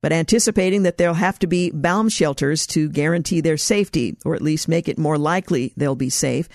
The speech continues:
Across Ukraine, authorities are building bomb shelters and repairing thousands of buildings damaged in shell,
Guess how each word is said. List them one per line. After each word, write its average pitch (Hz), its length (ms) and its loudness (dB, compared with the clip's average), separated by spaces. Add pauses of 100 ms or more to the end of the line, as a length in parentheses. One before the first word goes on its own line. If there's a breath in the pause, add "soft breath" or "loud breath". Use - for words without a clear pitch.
(300 loud breath)
Across 196 380 0
Ukraine, 196 480 2
authorities 175 420 0
are 151 60 0
building 160 380 0
bomb 160 240 0
shelters 180 480 0
and 143 100 -2
repairing 165 420 0
thousands 190 480 0
of 151 120 0
buildings 170 440 0
damaged 165 460 -2
in 160 100 0
shell, 175 400 -2